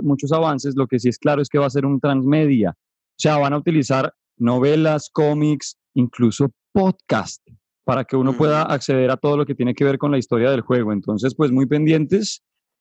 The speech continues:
Speaker 1: de
Speaker 2: Superinteresante.
Speaker 1: Unknown Nine, The Awakening. Eso va a estar bien interesante. Hay un minuto y medio por ahí andando de lo que uno puede tener de información, que de verdad lo deja perdido, pero es eso, empezar
Speaker 2: Ujú.
Speaker 1: a pensar ya cómo los videojuegos lo van a atacar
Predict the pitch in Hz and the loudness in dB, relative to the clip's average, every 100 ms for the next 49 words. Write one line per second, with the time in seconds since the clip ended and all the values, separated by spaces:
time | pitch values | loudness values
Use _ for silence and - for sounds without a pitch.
0 | - 123 160 214 139 127 156 147 147 160 | -4 0 2 2 -2 -2 0 0 0 0
1 | 196 214 175 180 185 208 - _ _ 143 | 0 0 2 2 2 0 -2 _ _ -2
2 | 147 147 143 160 139 135 120 101 107 127 | 0 2 2 0 0 0 0 -2 -2 -2
3 | 147 - 165 190 - _ _ _ _ 135 | -2 -2 -2 -4 -8 _ _ _ _ 2
4 | 156 175 180 143 151 208 - 156 165 180 | 2 2 2 0 0 0 0 0 2 2
5 | 185 185 180 180 175 165 165 139 127 147 | 2 2 2 4 2 2 0 0 0 0
6 | 151 156 151 127 131 139 147 143 143 120 | 0 2 2 0 0 0 0 0 -2 -2
7 | 123 139 135 117 135 147 131 120 113 117 | -2 -2 -2 0 -2 0 0 2 0 0
8 | 139 151 151 113 135 190 - _ _ _ | 0 0 0 2 2 2 -4 _ _ _
9 | _ 131 123 120 170 107 - 113 123 127 | _ 0 0 0 0 -2 -4 -2 0 0
10 | 131 170 135 135 139 147 160 165 156 151 | -2 -2 -4 -2 -2 -2 -4 -2 -2 0
11 | 127 123 131 156 135 131 147 123 127 | 0 0 2 0 0 -2 -4 -2 -4